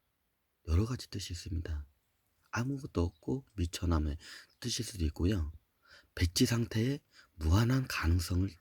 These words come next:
또 역으로 볼 수도 있습니다. 자, 이 청년의 얼굴 표정을 보세요. 어떠세요?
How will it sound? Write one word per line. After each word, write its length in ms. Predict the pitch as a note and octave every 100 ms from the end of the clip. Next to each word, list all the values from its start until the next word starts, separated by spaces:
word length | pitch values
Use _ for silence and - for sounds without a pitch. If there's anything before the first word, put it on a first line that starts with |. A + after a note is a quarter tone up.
| _ _ _ _ _ -
또 100 | F2
역으로 320 | D2+ E2 D#2
볼 160 | D#2 -
수도 240 | - -
있습니다. 580 | C#2+ - F#2 - F2 E2+ _ _ _ _ _ _ _ - - - _ -
자, 340 | D#2+ E2 G2+ - - - - _ -
이 120 | F2
청년의 440 | - A#2+ A#2+ G#2+ F#2
얼굴 260 | D#2 E2+
표정을 340 | - G2 F#2 E2
보세요. 560 | E2+ C#2+ C#2 E2 G#2+ - _ _ _ _ _ _ _ _ - - _ _ _
어떠세요? 600 | - E2 D#2 D2 D2 E2